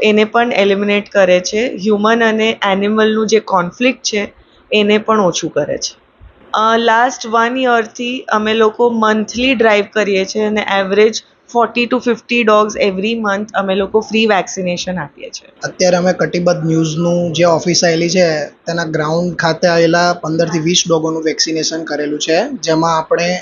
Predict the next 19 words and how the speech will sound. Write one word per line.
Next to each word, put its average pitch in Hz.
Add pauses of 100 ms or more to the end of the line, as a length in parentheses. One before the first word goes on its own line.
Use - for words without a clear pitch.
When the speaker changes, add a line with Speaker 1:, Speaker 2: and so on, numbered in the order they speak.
(220)
Speaker 2:
એન્ટી 156
રેબિસ 165
વેક્સિન 156
આપેલી 143
છે. - (300)
એન્ટી 170
રેબિસ 202
વેક્સિન 185 (120)
એ 190
હડકવા 170
પ્રત્યે 180 (420)
જે 175 (160)
હડકવાનો 180
રોગ 170 (300)
જેના 165
લઈને 175
ડોગ 165
બાઇટના 165
most 165